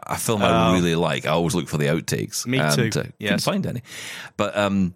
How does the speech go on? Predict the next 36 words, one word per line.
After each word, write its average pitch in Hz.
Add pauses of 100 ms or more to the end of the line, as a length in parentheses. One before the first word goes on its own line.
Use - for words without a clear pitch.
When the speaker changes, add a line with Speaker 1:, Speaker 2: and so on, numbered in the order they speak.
Speaker 1:
yeah, 110
in 123
amongst 113
all 85
that 71
was 90
a, 82
a -
trailer 87
for 78
Beetlejuice 78
two, 98
which -
stars, 95
uh, 87
Jenna 98
Ortega. 110 (720)
Speaker 2:
Oh, 294
Speaker 1:
I, 214
Speaker 2:
yes. 120 (220)
Speaker 1:
I 87
Speaker 2:
Very 87
Speaker 1:
assume 95
Speaker 2:
good. 104
Speaker 1:
that's 95
a, 87
an 82
actress. -
I 85
have 85
no 85
i-, 80
actor. 92
I 95
don't 90
know. 64